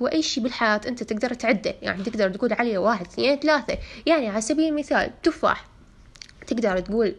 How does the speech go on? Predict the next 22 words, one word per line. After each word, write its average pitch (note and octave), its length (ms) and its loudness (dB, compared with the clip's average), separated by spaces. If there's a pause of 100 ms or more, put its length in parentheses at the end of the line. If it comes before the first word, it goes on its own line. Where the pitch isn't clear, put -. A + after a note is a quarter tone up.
(120)
تفاحة، F3+ 540 2 (180)
تفاحتين، G3 640 -2 (140)
ثلاث F#3+ 160 -4
تفاحات، G3 720 0
أربعة G#3+ 420 2 (320)
وإلى G3 240 2
آخره، G3 560 -2
تقدر E4 360 0
تعدها. G#3+ 440 0 (340)
لكن E4 260 4
مثلًا E4+ 280 2
خل E4 200 2
أقول E4+ 300 4
لك F4 280 2 (340)
قونية D#4+ 300 6
تمن، A#3 440 2 (280)
راح G#3 180 8
تقدر C4+ 320 4
تعد C4 260 2
التمنايات C#4 680 2
اللي C4+ 100 0
بداخلها؟ C4+ 600 2